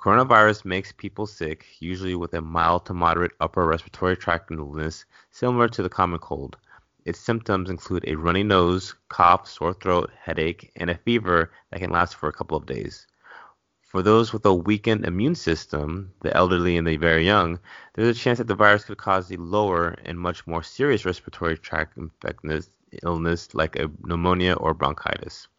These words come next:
How does it spread? Transmission between the humans happens when someone comes into contact with an infected person's secretions, such as droplets in a cough. Depending on how virulent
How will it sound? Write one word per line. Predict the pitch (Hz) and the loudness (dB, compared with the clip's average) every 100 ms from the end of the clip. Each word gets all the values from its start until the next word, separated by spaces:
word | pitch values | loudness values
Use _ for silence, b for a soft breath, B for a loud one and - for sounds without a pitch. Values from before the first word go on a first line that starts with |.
| _ - B B B B | _ -20 B B B B
How | 82 | 0
does | 82 | 0
it | 82 | -2
spread? | - 113 120 - - _ _ _ _ B B B | 0 4 4 2 -12 _ _ _ _ B B B
Transmission | 110 101 113 139 131 | -4 -2 0 0 -2
between | 110 - 107 98 | -4 -2 -2 -2
the | 95 | -4
humans | - 104 90 82 - | -4 -2 0 -2 0
happens | 92 92 92 87 - | 0 0 -4 -8 -10
when | 82 80 80 | -8 -8 -10
someone | - 101 107 98 | -6 -4 -4 -6
comes | - 95 90 | -4 -4 -4
into | 90 87 | -8 -8
contact | - 87 80 - 80 73 | -2 -2 -2 -2 -4 -4
with | 80 | -6
an | |
infected | 82 78 98 95 - | -6 -4 -4 -6 -10
person's | 78 73 - 82 82 - | -6 -6 -8 -12 -12 -14
secretions, | - 107 - 87 - 85 85 | -14 -12 -8 -8 -6 -8 -8
such | - 82 | -8 -6
as | 82 80 | -6 -6
droplets | - 82 - 80 - - | 0 0 0 -6 -8 -14
in | 76 | -12
a | |
cough. | - - - - _ b b b b b - | -10 -6 -6 -8 _ b b b b b -10
Depending | - - 120 113 | -6 0 0 2
on | 104 | 0
how | 101 107 104 | -2 2 4
virulent | 98 92 95 90 92 90 - | 4 2 2 -2 -8 -10 -20